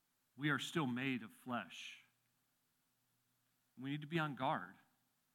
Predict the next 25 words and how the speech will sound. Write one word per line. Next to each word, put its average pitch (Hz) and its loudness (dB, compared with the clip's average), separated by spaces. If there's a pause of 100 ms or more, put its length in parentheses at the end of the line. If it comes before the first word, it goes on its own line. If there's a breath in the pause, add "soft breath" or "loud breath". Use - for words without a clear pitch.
(560)
I 123 -6
use 139 2
the 127 2
illustration 139 2
because 110 -8 (500)
usually 131 -2
I'm, 123 4 (220)
I'm 131 6 (100)
very 135 8
prone 135 2 (120)
to, 117 -6
like, 110 -4
I 127 -2
see 143 -4
an 123 0
email 127 0
come 123 -4
in, 120 -4
like, 107 -8
da, 127 0
da, 117 -2
da, 123 0 (260 loud breath)
like, 123 -8
nope, 143 2
delete. 123 -4